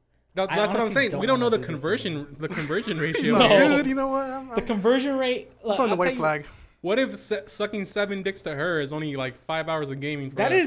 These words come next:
Speaker 2: is, in my opinion, that's multiple hours of sucking dick.
Speaker 3: Hey, what if these fools are like
Speaker 2: Seven dicks eat. I
Speaker 3: two
Speaker 2: don't,
Speaker 3: pump chumps?
Speaker 2: it takes a long, it takes a good while to come from getting your, getting head, dude.
Speaker 1: Yeah.
Speaker 3: That's true.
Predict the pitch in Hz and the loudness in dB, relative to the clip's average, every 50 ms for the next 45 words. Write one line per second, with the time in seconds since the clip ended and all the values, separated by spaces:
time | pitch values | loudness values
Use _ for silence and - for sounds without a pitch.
0 | 214 - - - - _ _ _ - _ _ _ _ _ _ _ _ 196 196 214 | 0 -6 -16 -20 -20 _ _ _ -20 _ _ _ _ _ _ _ _ -6 -4 -2
1 | 269 302 302 311 320 311 208 160 220 262 262 - 165 160 160 170 180 190 190 - | -2 -4 -4 -4 -8 -8 -8 -6 -6 -6 -6 -6 -8 -4 -2 0 -2 -2 -2 -6
2 | - - 135 120 - - 120 127 131 123 117 110 110 107 110 - - - 120 - | -14 -12 -12 -12 -10 -10 -8 -8 -8 -8 -10 -12 -14 -16 -18 -16 -14 -14 -14 -14
3 | - 110 113 117 113 107 113 _ _ _ _ _ _ _ _ _ _ _ _ _ | -16 -20 -18 -18 -18 -18 -20 _ _ _ _ _ _ _ _ _ _ _ _ _
4 | _ _ 190 185 175 185 190 240 233 226 240 208 202 - - 233 226 202 214 208 | _ _ -8 -4 -4 -4 -4 -6 -8 -6 -8 -8 -8 -8 -8 -6 -6 -4 -4 -4
5 | 202 196 180 175 - _ _ - - - - 202 208 220 247 240 214 208 247 240 | -2 -4 -6 -6 -12 _ _ -14 -12 -4 -2 0 0 0 0 -4 -2 -2 -2 -4
6 | 240 - - - 226 240 - - _ _ _ _ - 196 247 359 427 392 214 190 | -4 -12 -12 -12 -12 -12 -12 -16 _ _ _ _ 0 0 0 2 0 -2 -4 -4
7 | - - 220 202 185 220 220 - 381 330 240 - 190 143 139 139 143 151 156 - | -2 -4 -4 -2 -2 -4 -2 -2 -6 -6 -4 -6 -8 -8 -6 -6 -6 -6 -8 -10
8 | - - 165 160 - - 220 220 - 180 131 117 113 139 156 151 127 117 120 127 | -14 -16 -16 -14 -6 -6 -6 -6 -6 -10 -10 -8 -8 -6 -6 -6 -6 -6 -8 -6
9 | 131 135 127 123 120 - - 123 - - 135 123 117 117 - 117 113 117 117 120 | -6 -6 -8 -8 -12 -12 -16 -16 -14 -14 -14 -14 -14 -14 -16 -18 -18 -14 -14 -14
10 | 117 117 113 110 110 113 113 _ - _ _ _ - 123 120 113 117 117 117 117 | -12 -12 -14 -14 -14 -16 -16 _ -20 _ _ _ -14 -14 -14 -14 -18 -18 -18 -20
11 | 120 123 - 120 117 _ _ _ _ _ _ _ _ _ _ _ _ 139 139 139 | -20 -20 -20 -20 -20 _ _ _ _ _ _ _ _ _ _ _ _ -12 -10 -8
12 | 139 139 143 139 - - - _ _ _ 175 175 165 - - - 147 143 143 139 | -8 -8 -10 -14 -16 -18 -20 _ _ _ -10 -10 -10 -12 -14 -12 -10 -10 -10 -12